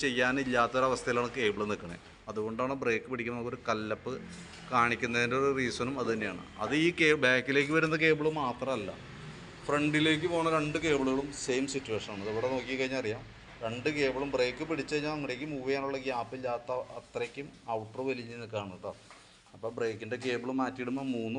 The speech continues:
ബ്രേക്ക് കേബിൾ നമ്മൾ മാറ്റേണ്ടതായിട്ട് വരും. പിന്നെ ചോക്കിൻ്റെ കേബിൾ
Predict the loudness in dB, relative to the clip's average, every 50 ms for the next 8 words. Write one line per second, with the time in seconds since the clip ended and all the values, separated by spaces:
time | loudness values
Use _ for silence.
0 | -2 0 0 0 0 0 -2 -4 -2 -2 -4 -4 -6 -4 -4 -2 -2 -2 -4 -4
1 | -2 -2 -2 -2 -2 -4 -6 -6 -8 -10 -14 -18 -20 -20 -20 -20 -20 -20 -20 -20
2 | -20 -20 -20 -20 -20 -10 -4 -2 0 4 6 6 8 8 8 6 4 2 -2 -6
3 | -10 -14 -20 -18 -8 2 6 8 10 10 10 8 6 4 6 8 8 10 10 10
4 | 10 10 10